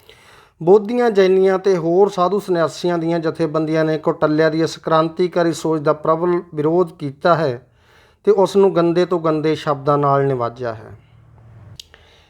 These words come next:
ਇਸ ਕਿਤਾਬ ਦਾ ਪੰਜਾਬੀ ਨਾਲ ਕੀ ਵਾਹ ਵਾਸਤਾ ਆ। ਜਿਵੇਂ ਆਹ ਦੇਖਣਾ ਸ਼ਬਦ ਅਰਥ ਸ਼ਾਸਤਰ ਦੇ ਸ਼ਬਦ ਨੇ, ਸੀਤੀ ਜਿਹਦਾ ਭਾਵ ਸੀਰੀ ਹੁੰਦਾ ਹੈ,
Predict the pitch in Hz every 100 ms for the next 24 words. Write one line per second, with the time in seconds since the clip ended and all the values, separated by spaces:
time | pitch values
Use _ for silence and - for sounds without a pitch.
0 | - 185 196 - 208 196 185 196 180 165
1 | 135 139 _ _ _ _ - 170 180 170
2 | 190 185 175 165 160 151 151 175 160 135
3 | - 143 143 127 120 - 139 156 175 180
4 | 165 156 151 151 - 143 131 135 147 160
5 | 160 - 175 143 - 139 143 143 131 135
6 | 143 160 - - - - - - - -
7 | - 175 - 196 170 151 - 151 165 180
8 | 180 180 170 151 135 - 151 165 160 156
9 | 147 123 -